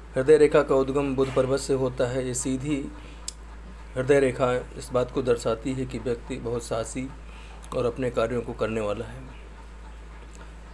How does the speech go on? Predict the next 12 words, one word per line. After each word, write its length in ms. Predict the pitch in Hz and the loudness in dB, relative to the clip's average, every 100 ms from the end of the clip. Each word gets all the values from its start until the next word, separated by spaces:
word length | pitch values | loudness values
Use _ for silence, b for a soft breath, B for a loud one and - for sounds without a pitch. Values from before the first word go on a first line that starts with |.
| - | -4
यहाँ 200 | 135 147 | 0 4
पर 180 | 151 147 | 8 8
ये 100 | 147 | 8
निम्न 240 | 147 143 | 8 6
मंगल 340 | 139 135 131 131 | 6 4 4 6
का 140 | 131 | 6
स्थान 320 | 127 - 117 | 6 2 2
होता 240 | 127 123 127 | 2 2 2
है, 220 | 120 131 - - 120 | 2 -2 -6 -12 -10
ऐसे 200 | 120 - | -6 -2
व्यक्ति 280 | 123 120 - | 0 0 0
सेना, 380 | 120 120 117 120 | -2 0 2 2